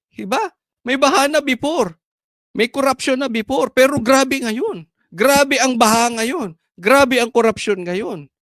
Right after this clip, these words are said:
Maraming nangyayari sa panahon lang ni Bongbong Marcos.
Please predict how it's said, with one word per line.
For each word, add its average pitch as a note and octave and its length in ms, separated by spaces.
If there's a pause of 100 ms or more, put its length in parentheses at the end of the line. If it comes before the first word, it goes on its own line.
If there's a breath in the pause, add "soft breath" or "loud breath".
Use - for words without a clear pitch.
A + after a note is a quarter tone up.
(140)
Maraming C#4+ 560
nangyayari A3 800
sa G#3+ 160
panahon A3+ 480
lang A3 240
ni G#3+ 40
Bongbong G3 440
Marcos. F#3+ 720